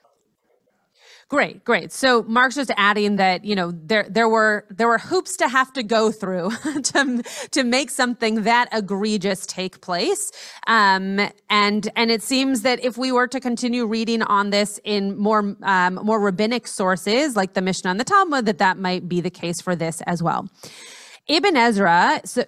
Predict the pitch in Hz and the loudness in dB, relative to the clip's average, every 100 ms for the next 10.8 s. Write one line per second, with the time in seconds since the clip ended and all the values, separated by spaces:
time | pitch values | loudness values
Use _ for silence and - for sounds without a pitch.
0 | 202 190 240 247 - 240 214 233 226 196 | -2 2 2 2 2 2 2 0 0 0
1 | - 269 311 277 247 - 190 180 180 220 | 2 2 2 2 0 -2 -2 -2 0 0
2 | 285 247 - 202 285 359 370 370 381 381 | 2 0 0 2 2 2 0 0 0 2
3 | 370 - 415 277 - - - 254 277 254 | 2 2 2 2 -2 -10 -2 0 2 -2
4 | 233 294 - 381 370 466 466 180 - 226 | -2 -2 0 2 4 4 4 2 0 2
5 | 233 262 302 311 294 294 294 277 - 311 | 4 4 2 0 -2 -2 -2 -2 -2 0
6 | 202 190 226 240 262 269 233 240 220 240 | 0 0 0 2 2 0 0 -2 -2 0
7 | 226 233 208 214 190 156 170 208 196 220 | 2 2 2 2 0 -2 -2 0 2 2
8 | 220 220 214 - 240 220 277 254 - - | 0 -2 -2 0 0 0 0 -2 -4 -20
9 | _ _ _ 196 190 208 214 208 220 220 | _ _ _ 0 2 2 0 0 0 -2
10 | - 240 226 170 160 160 156 233 | 0 2 4 2 -2 -2 0 0